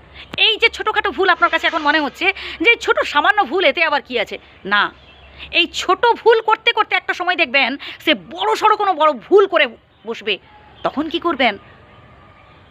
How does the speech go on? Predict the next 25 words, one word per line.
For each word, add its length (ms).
আজকে 380
যেটা 200
আপনি 140
ধামাচাপা 420
দেওয়ার 180
চেষ্টা 280
করছেন, 280
আজকে 300
যেটা 160
আপনি 200
আড়াল 280
করার 200
চেষ্টা 320
করছেন, 360
একটা 220
সময় 440
তখন 280
কি 140
হবে? 260
যখন 200
সে 120
বড় 460
সড়ো 200
কোনো 160
বড় 220